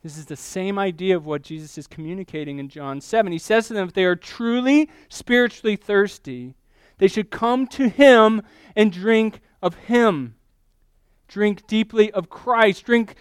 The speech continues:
the water that he offers. Eat his flesh and drink his blood. Take in all of him, for only in him is there found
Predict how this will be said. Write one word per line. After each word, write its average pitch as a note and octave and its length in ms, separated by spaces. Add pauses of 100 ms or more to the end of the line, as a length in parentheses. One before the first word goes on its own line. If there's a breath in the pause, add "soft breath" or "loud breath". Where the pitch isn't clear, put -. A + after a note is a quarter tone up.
the G#3 100
water G#3 460
that G3 160
he A3 420 (180)
offers. G3+ 680 (120)
Eat A#3+ 200
his A3+ 180
flesh A#3 400
and A3+ 100
drink A3 220
his A#3 140
blood. A#3+ 280
Take B3+ 340 (240 soft breath)
in B3+ 200
all B3+ 340
of E4 120
him, G#3+ 560 (280)
for G3+ 160
only A#3 340
in A3 120
him G#3 580 (260)
is E3 140
there E3+ 140
found C#3+ 720